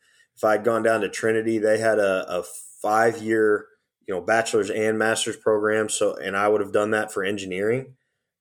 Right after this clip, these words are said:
Um, but it was after my last football game,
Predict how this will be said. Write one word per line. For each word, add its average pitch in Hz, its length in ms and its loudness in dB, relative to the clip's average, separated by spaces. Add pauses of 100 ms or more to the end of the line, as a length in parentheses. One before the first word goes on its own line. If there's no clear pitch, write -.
(120)
Um, 95 540 0 (800)
but 120 200 2
it 117 100 0
was 113 200 0
after 131 400 0
my 123 200 0
last 110 600 0
football 107 460 0
game, 92 400 -6